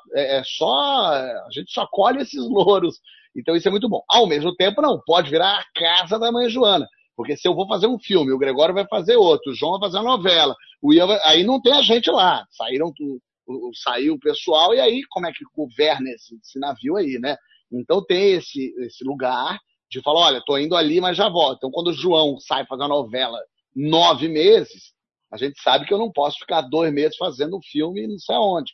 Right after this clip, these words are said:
Então a gente tem esse, esse acordo, essa conversa. Com a chegada da Vaia, com isso ficou inclusive formalizado, eu tenho que pedir autorização, é, nunca houve nenhum tipo de negativo e tal, porque a gente tem uma conversa, uma lógica.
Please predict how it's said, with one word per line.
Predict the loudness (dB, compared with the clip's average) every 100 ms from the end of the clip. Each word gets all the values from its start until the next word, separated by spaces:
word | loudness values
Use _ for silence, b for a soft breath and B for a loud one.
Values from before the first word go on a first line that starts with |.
| _ _ _ -8
Então | -6
a |
gente | -4 -6 -4
tem | -2 0
esse, | -2 -4 -6
esse | -6 -4 -8
acordo, | -8 -4 2 2 0 -4
essa | -4 -8
conversa. | -10 -4 -4 -4 -10 _ _ -4
Com | 2 4
a | 2
chegada | 0 -2 0 -2
da | -2 0
Vaia, | 2 2 -2
com | -6
isso | -10 -10
ficou | -10 -8
inclusive | -8 -6 -6 -6 -10 _ _ -10 4
formalizado, | 4 4 0 0 -2 -2 2 2 0 -2 -4
eu |
tenho | -4 -8
que | -8 -10
pedir | -8 -6 -4 0
autorização, | 0 -2 -2 0 0 -2 -4 -4 0 2 0 -2 -6 B B -10
é, | -10 -6
nunca | -4 -4 -2 0
houve | 2 2 0
nenhum | -8 -8 -8
tipo | -10 -12 -12
de | -14 -14 _ _ -12
negativo | -8 -2 -4 -4 -4 0 0 -4
e |
tal, | -2 -2
porque | -2 -6
a |
gente | -6 -8 -6
tem | -6
uma | -6 -8
conversa, | -8 -4 0 0 0 -4
uma | -4
lógica. | -2 -2 -6